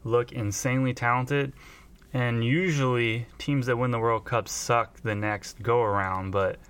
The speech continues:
I just have a hard time seeing them sucking. I mean, I don't know if they're gonna win two in a row, but, like, they are stacked and they are not old.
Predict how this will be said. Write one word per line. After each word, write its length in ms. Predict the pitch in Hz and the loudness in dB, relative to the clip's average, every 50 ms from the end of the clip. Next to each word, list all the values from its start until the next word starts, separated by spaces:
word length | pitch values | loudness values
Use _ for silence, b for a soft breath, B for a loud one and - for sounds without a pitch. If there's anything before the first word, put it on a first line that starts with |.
| B B B B B B B B B B B | B B B B B B B B B B B
I 80 | - 143 | -2 0
just 160 | 170 185 156 | 0 2 2
have 140 | 175 196 175 | 2 4 4
a 100 | 151 123 | 2 0
hard 400 | 113 - - 123 131 143 147 135 | 0 -2 -4 -2 -2 -2 -2 -2
time 240 | - 151 147 131 117 | -2 0 0 0 -2
seeing 280 | - - 139 135 131 | -2 -2 -2 0 0
them 140 | 123 101 98 | 0 -2 -4
sucking. 560 | 98 - - - 131 135 - - 117 107 104 | -6 -6 -2 0 0 0 0 -2 -6 -6 -4
I 40 | 104 | -2
mean, 320 | 107 117 117 117 120 117 - | -2 0 0 -2 -2 -2 0
I 100 | 117 131 | 0 2
don't 120 | 143 147 | 2 2
know 60 | 147 | 0
if 60 | 135 | 0
they're 160 | 123 127 117 113 | 0 0 0 0
gonna 160 | 101 95 98 | 0 0 0
win 220 | 107 117 117 107 | 0 0 0 -2
two 160 | - - 113 | -4 -4 -4
in 80 | 107 104 | -4 -4
a 80 | 98 92 | -2 0
row, 260 | 101 104 98 92 92 | 0 0 0 0 -2
but, 160 | 92 95 - | -2 -2 -2
like, 380 | 107 101 98 95 90 - - - B B B B B B B B B B B B B B B B B - - - - - - - - - - - | -2 -2 -2 -2 -4 -8 -14 -20 B B B B B B B B B B B B B B B B B -20 -20 -20 -20 -20 -20 -20 -20 -20 -18 -12
they 400 | - 107 117 127 147 165 185 185 | -4 0 0 2 2 2 2 2
are 320 | - 113 120 120 117 110 - | 2 2 4 4 4 2 0
stacked 640 | - - - - - - 127 131 143 151 151 151 - | -2 -4 -8 -6 -4 0 2 4 4 2 2 0 -2
and 180 | 123 117 107 107 | -2 -2 0 0
they 160 | 123 135 131 | 0 2 2
are 140 | 110 101 98 | 2 0 0
not 460 | 98 98 104 117 123 123 123 - - | -2 0 2 2 2 2 0 0 0
old. 400 | 110 110 104 101 - - 120 | 0 0 0 0 -2 -4 -8